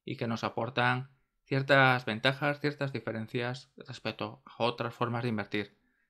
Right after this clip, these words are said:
También veremos cómo aportar capital, cuál es la forma ideal de aportar capital a nuestra estrategia de inversión,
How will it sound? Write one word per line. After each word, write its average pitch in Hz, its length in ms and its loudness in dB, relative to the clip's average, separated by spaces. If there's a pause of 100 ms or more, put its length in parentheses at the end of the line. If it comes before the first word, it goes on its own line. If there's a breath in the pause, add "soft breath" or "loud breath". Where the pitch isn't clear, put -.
También 131 340 0
veremos 123 500 2
cómo 143 260 0
aportar 117 340 -2
capital, 139 540 -4 (340)
cuál 131 220 0
es 131 140 0
la 110 220 0
forma 143 380 2
ideal 120 440 0
de 117 440 -4
aportar 131 420 -4
capital 127 500 -2
a 117 80 -10
nuestra 120 340 -10
estrategia 127 520 -4
de 135 80 2
inversión, 139 560 -2